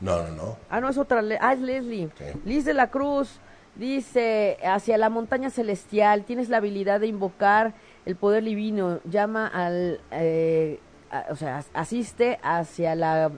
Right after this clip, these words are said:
Speaker 2: montaña celestial para llamar también a esa fuerza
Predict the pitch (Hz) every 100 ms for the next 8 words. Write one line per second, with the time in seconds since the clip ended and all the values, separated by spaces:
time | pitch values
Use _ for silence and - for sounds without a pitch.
0 | - - 165 165 170 214 240 220 196 -
1 | 180 165 165 160 156 147 147 165 170 160
2 | - 147 151 156 151 160 151 151 143 165
3 | 156